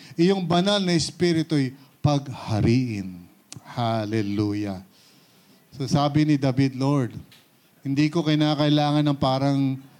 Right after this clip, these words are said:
alam mo yung cosmetic lang." Di ba? Alam mo dito sa Pasita,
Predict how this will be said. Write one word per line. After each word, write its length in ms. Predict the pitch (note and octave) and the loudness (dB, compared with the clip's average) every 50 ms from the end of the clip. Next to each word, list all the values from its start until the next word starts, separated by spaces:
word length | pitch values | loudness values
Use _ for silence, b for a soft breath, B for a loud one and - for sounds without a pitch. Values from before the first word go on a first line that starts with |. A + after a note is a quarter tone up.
| B B _ _ | B B _ _
alam 160 | C#3 C3+ C#3 C3+ | -2 0 0 2
mo 80 | C3 | 2
yung 160 | B2+ C3 C3+ | 2 2 2
cosmetic 800 | C3+ - C#3+ C#3+ C3 - C3+ C3+ C3+ C3+ C3 C3 C3 C3 A#2+ - | 0 0 -2 -2 -2 0 0 2 2 2 2 2 0 -2 -4 -2
lang." 320 | - B2+ B2+ B2 A#2 G#2+ G2 A2 | -2 -4 -2 -2 -4 -6 -8 -4
Di 160 | C3 D3+ E3 D#3+ | -2 -2 0 2
ba? 240 | E3+ F3 F#3+ F#3 G3 b b b b b - | 0 0 -2 -4 -8 b b b b b -4
Alam 160 | - F3+ G#3 | -2 0 0
mo 80 | A#3+ A3+ | 0 0
dito 160 | A3 G3+ G#3+ | -2 -2 -2
sa 160 | - - - | -4 -4 -2
Pasita, 400 | - F3 - - F3+ F3 F3 | -2 -2 0 0 -2 -2 -2